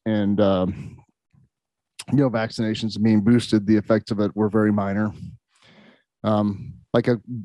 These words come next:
weird cold, basically. Never lost my sense of taste or smell or anything, but I have been, you know, I isolated, uh, Monday, Tuesday, Wednesday.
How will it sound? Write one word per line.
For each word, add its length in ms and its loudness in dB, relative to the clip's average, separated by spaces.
weird 500 -2
cold, 460 -2
basically. 560 2
Never 180 0
lost 260 -2
my 80 -8
sense 240 -10
of 60 -12
taste 300 2
or 40 4
smell 300 2
or 80 4
anything, 280 -2
but 100 0
I 80 -2
have 240 0
been, 320 -2
you 140 2
know, 120 4
I 220 2
isolated, 920 -4
uh, 260 0
Monday, 300 0
Tuesday, 360 -2
Wednesday. 920 -4